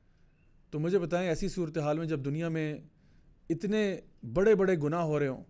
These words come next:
تو کیا اللہ کی رحمتیں نازل ہوں گی ہمارے پہ؟ تو میں سمجھتا ہوں کہ سب سے پہلی بات، my dear brothers and sisters، یہ غور سے سن لیں کہ یہ کلیکٹیو توبہ اور استغفار کا وقت ہے۔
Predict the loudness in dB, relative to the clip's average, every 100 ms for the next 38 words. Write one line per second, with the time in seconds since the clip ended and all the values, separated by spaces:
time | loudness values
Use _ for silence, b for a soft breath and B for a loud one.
0 | _ -20 _ _ _ _ -10 2 4 4
1 | 2 0 2 2 2 0 0 0 0 -2
2 | -4 -4 -6 -10 -16 _ _ _ _ _
3 | _ _ _ _ _ -6 -4 -2 -4 -4
4 | -6 0 2 2 2 0 0 -2 -2 -4
5 | -2 0 0 -2 -6 -6 -4 -2 0 0
6 | -2 -6 -10 -12 b b b b b b
7 | b b -4 -2 0 0 0 0 0 2
8 | 2 2 2 -2 -6 -2 -2 -2 -6 -12